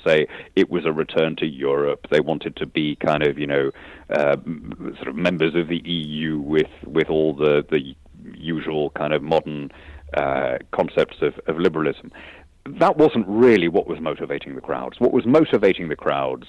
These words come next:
in, in Bucharest, in Prague, whatever, was wanting an end to foreign occupation of their countries and a restoration of national sovereignty. And they understood that all of the other things they wanted, personal freedom, uh, free elections,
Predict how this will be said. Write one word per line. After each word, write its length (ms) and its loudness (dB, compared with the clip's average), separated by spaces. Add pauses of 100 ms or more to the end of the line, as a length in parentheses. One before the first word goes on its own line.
(160)
in, 260 -8
in 140 -8
Bucharest, 460 -2
in 100 -12
Prague, 280 2
whatever, 340 -4
was 280 0 (220)
wanting 640 2
an 160 0 (120)
end 440 2
to 120 -2
foreign 320 6
occupation 540 -2
of 60 -12
their 140 -6
countries 440 -6 (380)
and 160 2
a 60 2
restoration 560 -2
of 60 -12
national 420 -12
sovereignty. 520 -4
And 100 2
they 140 8
understood 640 0
that 80 0
all 240 8
of 80 2
the 100 6
other 160 6
things 320 -6
they 80 -2
wanted, 400 -10 (560)
personal 420 0
freedom, 480 -4 (400)
uh, 360 -8 (440)
free 200 4
elections, 680 -2